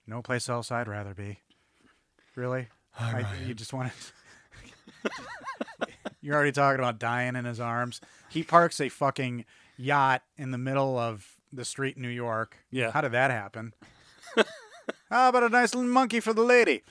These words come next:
Speaker 2: No, no
Speaker 1: Anyway.
Speaker 2: traffic control there.
Speaker 1: No. That, that's,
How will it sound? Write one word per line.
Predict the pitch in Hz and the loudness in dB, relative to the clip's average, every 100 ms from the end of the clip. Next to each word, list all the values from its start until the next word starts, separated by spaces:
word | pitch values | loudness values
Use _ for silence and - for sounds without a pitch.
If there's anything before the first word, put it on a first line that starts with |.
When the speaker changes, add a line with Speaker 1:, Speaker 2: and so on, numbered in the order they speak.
| - | -2
Speaker 2:
No, | 139 135 - _ | 0 0 -4 _
no | 175 | 0
Speaker 1:
Anyway. | 220 170 139 | 4 6 6
Speaker 2:
traffic | 160 165 - | 6 2 -2
control | 156 - 160 160 | -4 0 2 4
there. | 156 123 _ _ _ | 2 0 _ _ _
Speaker 1:
No. | 180 180 113 85 _ _ - | -6 -4 -4 -6 _ _ -16
That, | 156 160 | -14 -8
that's, | 170 160 - | -6 -6 -8